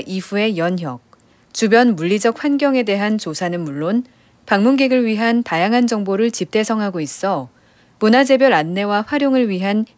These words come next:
기초자료가 될 것이라고 전했습니다.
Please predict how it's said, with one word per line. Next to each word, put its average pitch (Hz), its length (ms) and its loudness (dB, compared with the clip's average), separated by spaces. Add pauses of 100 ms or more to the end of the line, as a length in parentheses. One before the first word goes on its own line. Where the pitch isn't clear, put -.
기초자료가 214 720 0
될 165 180 -4
것이라고 156 600 -6
전했습니다. 185 720 -6